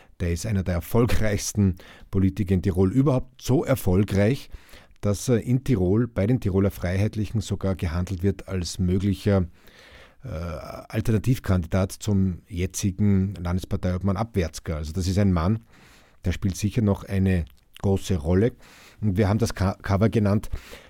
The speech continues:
Herbert Kickls Gruselkabinett. Und das ist jetzt auch keine Übertreibung, weil vielleicht bleiben wir gerade beim Abgeordneten Steiner. Ich kenne den schon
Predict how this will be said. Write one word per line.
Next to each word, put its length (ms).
Herbert 300
Kickls 420
Gruselkabinett. 1300
Und 340
das 160
ist 140
jetzt 160
auch 280
keine 320
Übertreibung, 760
weil 120
vielleicht 220
bleiben 240
wir 80
gerade 540
beim 220
Abgeordneten 800
Steiner. 420
Ich 180
kenne 200
den 160
schon 320